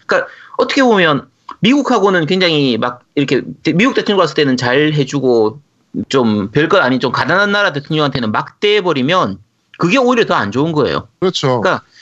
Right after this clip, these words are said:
Speaker 1: 전체적으로 두루두루 이렇게 많이 넓혀두는 건 저런 나라하고까지도 국교를 가진다라는 게 오히려 더 좋은 거거든요.
Speaker 2: 네.
Speaker 1: 그러니까 그런 부분들은 좀 이해를 해주셔야 돼요.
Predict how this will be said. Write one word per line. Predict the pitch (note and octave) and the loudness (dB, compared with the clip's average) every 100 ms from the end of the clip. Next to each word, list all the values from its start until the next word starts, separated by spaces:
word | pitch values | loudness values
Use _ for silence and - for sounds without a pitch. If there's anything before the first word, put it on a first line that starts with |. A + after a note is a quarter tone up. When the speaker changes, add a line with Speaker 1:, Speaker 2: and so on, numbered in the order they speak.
| - _ | -20 _
Speaker 1:
전체적으로 | - A#3+ D#4 A3+ F#3+ D3 | -2 0 2 2 2 0
두루두루 | - G#3 A3+ G#3+ F3 | 0 -2 0 0 2
이렇게 | D#3+ D3 B2+ | 0 -2 -2
많이 | G2+ A2 E3 | 0 0 0
넓혀두는 | E3+ G#3 E3 C3 C3 | 0 0 -2 0 0
건 | F3 B2 - - - - | 2 0 -4 -16 -20 -6
저런 | F3 A3 C4+ | 0 2 2
나라하고까지도 | A#3 A3 A#3 G#3+ F#3+ E3 E3+ E3 F#3 | 2 0 0 -2 -4 -4 -6 -4 -4
국교를 | F#3 D3+ G3 F#3 | -4 -4 0 2
가진다라는 | C#3+ D3 D3+ C3 A2+ G#2+ | 0 -2 0 0 0 -2
게 | G2 | 0
오히려 | C#3 A#2+ | 0 0
더 | - D#3+ | -2 -2
좋은 | B2 A2+ | 0 0
거거든요. | D3 E3+ G#2+ A#2+ G#3 _ _ _ - | 2 0 0 -2 -4 _ _ _ -10
Speaker 2:
네. | G2 F#2+ D3 - | -8 -8 -12 -6
Speaker 1:
그러니까 | E3 F3+ D3 | -2 -2 2
그런 | F#3 B3 | 2 2
부분들은 | B3 F#3 D3 C3+ | 0 0 0 0
좀 | B2 | 0
이해를 | G#2+ D#3 F#3 | 0 0 0
해주셔야 | B2+ F#3 D3 | -2 -2 0
돼요. | G2+ G2 E3+ | 0 0 0